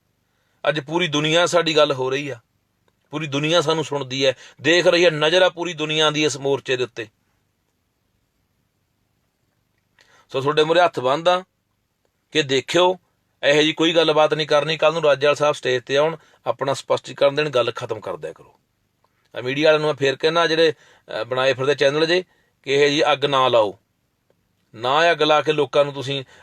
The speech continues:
ਇਹੋ ਜਿਹਾ ਗਲਤ ਸੁਨੇਹਾ ਇੱਥੋਂ ਪਹੁੰਚਾਓ, "ਫਲਾਣੇ ਨੇ ਆਹ ਬੋਲਤਾ, ਢਿਮਕਿਆਂ ਨੇ ਆਹ ਬੋਲਤਾ।" ਠੀਕ ਹੈ, ਗਲਤ ਬੋਲਿਆ, ਉਹ ਸਪਸ਼ਟੀਕਰਨ ਦੇਣਗੇ ਆ ਕੇ।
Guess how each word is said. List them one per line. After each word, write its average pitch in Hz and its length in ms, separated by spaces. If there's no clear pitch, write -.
ਇਹੋ 127 140
ਜਿਹਾ 135 120
ਗਲਤ 135 300
ਸੁਨੇਹਾ 131 320
ਇੱਥੋਂ 123 200
ਪਹੁੰਚਾਓ, 107 380
"ਫਲਾਣੇ 127 360
ਨੇ 127 80
ਆਹ 151 160
ਬੋਲਤਾ, 127 340
ਢਿਮਕਿਆਂ 127 400
ਨੇ 123 100
ਆਹ 135 120
ਬੋਲਤਾ।" 120 280
ਠੀਕ 185 280
ਹੈ, 151 160
ਗਲਤ 180 220
ਬੋਲਿਆ, 156 420
ਉਹ 135 60
ਸਪਸ਼ਟੀਕਰਨ 156 600
ਦੇਣਗੇ 180 380
ਆ 160 80
ਕੇ। 175 240